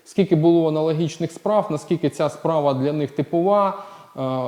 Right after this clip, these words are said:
подивитись, е, про годинку, як вони рахували години, е, яка вартість години, і клопотати, е,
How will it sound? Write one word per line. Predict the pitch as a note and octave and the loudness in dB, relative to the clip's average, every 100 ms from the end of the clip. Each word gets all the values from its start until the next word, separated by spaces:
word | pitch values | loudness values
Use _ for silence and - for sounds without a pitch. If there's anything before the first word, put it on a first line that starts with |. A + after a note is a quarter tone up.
| B2+ B2+ B2+ C3 | -6 -6 -8 -2
подивитись, | - D#3 E3+ E3 C#3+ - - - | 4 6 8 6 4 -4 -10 -10
е, | C#3 C3 B2+ B2+ B2 B2 B2 A#2 | -6 -4 -2 -2 -4 -6 -6 -2
про | E3 E3 | 0 2
годинку, | E3+ G3+ A#3 A#3 | 2 2 2 2
як | E3+ D#3 D3+ | 2 2 0
вони | D3 | -2
рахували | C#3+ C#3+ E3 D#3 C#3 C3+ | -2 -2 -2 0 0 0
години, | C#3 D#3 G#3+ G3+ F3+ | -2 0 0 2 0
е, | D#3 - - - _ - B2+ B2+ B2+ | -4 -10 -20 -20 _ -12 -8 -8 -2
яка | D3 E3 E3 | -2 2 2
вартість | D#3 D#3 D#3 D3 | 2 2 0 -4
години, | D#3+ F#3 B3 A3+ F#3+ F3 D#3+ D3+ | -2 0 0 0 0 0 2 2
і | C#3 | 2
клопотати, | E3+ E3 F3 F#3 D#3+ D#3+ | 0 0 0 0 0 2
е, | C#3 | -2